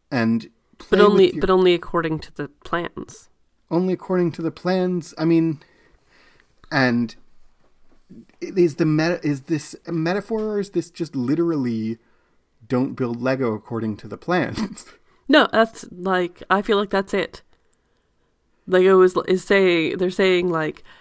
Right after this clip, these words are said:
Speaker 2: "Remember how, you know how Lego is all, like, just in sets now? Let's get back to the way Lego used to be and just make stuff."
Speaker 1: Right? And, like, that's why it kind of crumbles at the end, is because the metaphor crumbles.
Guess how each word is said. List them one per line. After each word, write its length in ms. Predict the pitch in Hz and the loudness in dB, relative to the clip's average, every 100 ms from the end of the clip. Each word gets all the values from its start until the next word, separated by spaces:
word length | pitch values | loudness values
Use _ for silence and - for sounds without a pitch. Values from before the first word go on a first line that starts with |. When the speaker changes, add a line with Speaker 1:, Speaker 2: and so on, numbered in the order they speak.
| _ _ _ _ | _ _ _ _
Speaker 2:
"Remember 320 | 185 226 269 277 | 2 4 4 4
how, 240 | 220 185 | 4 4
you 160 | - 196 | 2 0
know 160 | 214 | 2
how 140 | 233 220 | 2 0
Lego 420 | 175 180 190 202 | 2 2 4 4
is 140 | 190 | 4
all, 160 | 180 180 | 4 4
like, 200 | 185 175 | 2 0
just 220 | 175 - | -6 -6
in 140 | 160 151 | -8 -4
sets 420 | - 170 - - | 0 -2 -2 -4
now? 400 | 208 214 214 220 - - _ | -2 0 -2 -4 -8 -20 _
Let's 460 | 196 214 - - - - - | 0 0 -2 -14 -16 -20 -10
get 160 | - 190 | -4 0
back 200 | 185 180 | 0 0
to 80 | - | -2
the 60 | 175 | -2
way 140 | 165 | 0
Lego 260 | 160 160 165 | -2 -2 -2
used 260 | 156 165 - | -2 -2 -6
to 60 | |
be 200 | 156 139 | -10 -10
and 80 | 139 | -10
just 180 | 147 - | -14 -10
make 260 | 151 147 - | -10 -10 -12
stuff." 500 | - - - - - - - _ - _ | -14 -12 -6 -4 -4 -8 -12 _ -20 _
Speaker 1:
Right? 320 | 123 127 185 185 | -2 0 0 -2
And, 200 | 160 151 | 0 2
like, 300 | 143 135 - _ 147 | 2 -2 -8 _ -6
that's 280 | 143 - | -4 -4
why 360 | 175 160 175 202 | -10 -8 -6 -6
it 360 | 196 156 - - | -6 -6 -10 -14
kind 280 | - 151 | -6 -4
of 120 | 123 - | -4 -6
crumbles 520 | - 185 196 185 147 | -6 -4 -2 -2 -4
at 100 | 131 | -6
the 180 | 135 - | -6 -4
end, 300 | 165 175 127 | -2 -2 -6
is 100 | 107 | -10
because 520 | - - 117 110 - _ _ _ _ | -14 -6 -6 -6 -10 _ _ _ _
the 140 | 123 | -4
metaphor 500 | 139 139 160 - 127 | -2 -2 -4 -6 -6
crumbles. 760 | 110 - 92 87 151 - - - | -6 -6 -8 -8 -14 -16 -20 -12